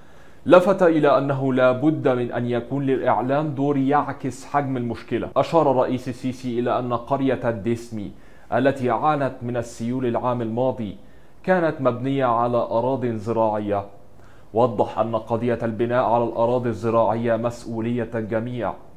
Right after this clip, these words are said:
وأعرب الرئيس السيسي عن استيائه من البناء على الأراضي الزراعية في وقت نسبة الصحراء في مصر بتبلغ ما يزيد عن تسعين بالمئة.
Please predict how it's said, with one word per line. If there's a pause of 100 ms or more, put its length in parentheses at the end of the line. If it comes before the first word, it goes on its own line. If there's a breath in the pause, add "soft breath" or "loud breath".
(560 loud breath)
وأعرب
الرئيس
السيسي
عن
استيائه
من
البناء
على
الأراضي
الزراعية
في
وقت (460 loud breath)
نسبة
الصحراء
في
مصر
بتبلغ
ما
يزيد
عن
تسعين
بالمئة.